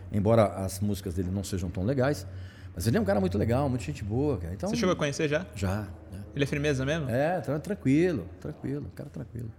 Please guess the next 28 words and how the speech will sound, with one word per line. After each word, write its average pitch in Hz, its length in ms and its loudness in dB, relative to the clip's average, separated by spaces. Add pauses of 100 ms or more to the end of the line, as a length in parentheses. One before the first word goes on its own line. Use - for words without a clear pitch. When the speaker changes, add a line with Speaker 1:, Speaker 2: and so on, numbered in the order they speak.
Speaker 2:
Pô, 214 120 -2
cara, 131 260 4
eu 180 100 6
percebo 190 320 0
assim, 135 240 -2
você - 140 0
é 160 60 4
um 165 60 0
cara 156 260 4
que 156 340 2
divide 139 240 2
opiniões, 147 640 -2
bem 151 180 4
polêmico, 156 540 2
que 135 240 8
Speaker 1:
Hum. 110 60 4
Speaker 2:
fala 147 240 8
a 147 40 6
verdade 139 380 2
mesmo, 156 320 -2
que - 140 -12
tem 139 140 -6
que 127 60 -8
ser 135 120 -6
falado. 143 440 0
Speaker 1:
Hum. 139 220 2 (320)
Speaker 2:
Mas 156 140 4
assim, 175 340 0